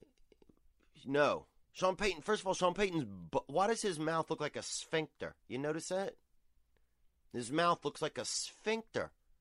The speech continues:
A beehole on his F, on his face. You got the booty hole mouth, Sean. It's beau-, I mean, you know,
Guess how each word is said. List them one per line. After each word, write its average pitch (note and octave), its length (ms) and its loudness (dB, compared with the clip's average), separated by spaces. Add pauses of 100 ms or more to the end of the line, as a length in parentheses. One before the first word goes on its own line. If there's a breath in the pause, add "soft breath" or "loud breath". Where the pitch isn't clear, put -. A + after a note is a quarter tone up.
(100)
A B2 100 0
beehole D#3 720 4 (400)
on D#3+ 140 2
his D#3 160 2
F, F#3+ 340 6
on - 100 2
his D3 120 -2
face. G3 520 -2 (1040)
You B2+ 100 -8
got F3 160 -4
the B2+ 60 -6
booty F3 400 -2
hole B2 260 0
mouth, E3 440 2
Sean. D#2+ 420 -8
It's - 100 -18
beau-, D#3 280 -2
I D#3+ 40 0
mean, D#3+ 320 2 (420)
you D3+ 160 2
know, D3+ 280 2